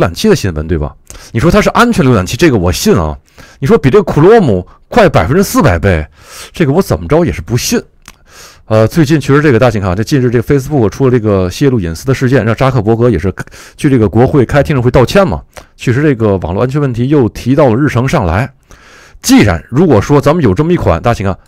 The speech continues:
这么安全的浏览器，而且它还非常的快速，呃，我想今天咱们做条视频，把这浏览器咱们装一下，看看这个到底快不快，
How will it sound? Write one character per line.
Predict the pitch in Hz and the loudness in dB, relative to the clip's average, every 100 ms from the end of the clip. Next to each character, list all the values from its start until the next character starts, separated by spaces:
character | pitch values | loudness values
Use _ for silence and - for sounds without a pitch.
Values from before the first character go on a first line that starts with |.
| _ _ | _ _
这 | - | -2
么 | 156 - | -2 0
安 | 190 190 | 0 0
全 | - 131 | 0 2
的 | |
浏 | 110 117 | 2 0
览 | 80 | -2
器， | 80 120 - | -4 -4 2
而 | 185 | 0
且 | - 92 | 2 -2
它 | - 160 | 0 0
还 | 185 - | 0 0
非 | 196 | 0
常 | 190 | 0
的 | - | -2
快 | - 233 143 | 0 0 0
速， | - 90 - - - - - - | -2 -6 -8 -20 -20 -18 -20 -10
呃， | - 151 | -2 0
我 | 123 170 | 2 2
想 | - 92 | 2 -2
今 | 170 | 0
天 | 165 180 | 0 -2
咱 | 120 147 | -2 -4
们 | |
做 | 175 | -2
条 | 165 | 0
视 | 147 151 | 0 -2
频， | 127 175 | -2 -4
把 | - | -6
这 | 92 | -4
浏 | 113 | -2
览 | 160 | -2
器 | 98 120 | -2 -2
咱 | 139 | -4
们 | 135 | 0
装 | 180 233 | 0 2
一 | 196 | 0
下， | - - _ _ - - - | -4 -10 _ _ -20 -18 -4
看 | - 202 | -2 0
看 | 123 | -2
这 | 101 | -2
个 | 95 82 73 69 | -2 -4 -6 -6
到 | - 190 | -2 0
底 | 101 71 | -2 -6
快 | - 101 | -4 -4
不 | 80 | -4
快， | 92 107 | -4 -4